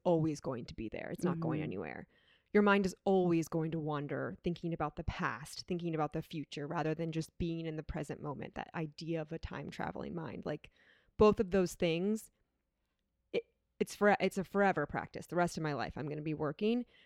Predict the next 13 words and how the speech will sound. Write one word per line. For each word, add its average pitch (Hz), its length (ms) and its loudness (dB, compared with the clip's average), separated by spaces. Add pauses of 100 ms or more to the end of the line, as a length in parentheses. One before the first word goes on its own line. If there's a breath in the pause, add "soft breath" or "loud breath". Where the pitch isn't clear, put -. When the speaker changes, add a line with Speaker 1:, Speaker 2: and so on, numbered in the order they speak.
(340 soft breath)
Speaker 1:
but 208 160 6
that 208 180 8
it's, 208 220 2 (540)
that 208 180 2
it's - 420 -6 (520)
so 226 420 6
important 202 520 4
for 180 100 2
me 170 160 4
and 170 100 6
a 170 40 6
reminder 170 680 6
that 156 300 4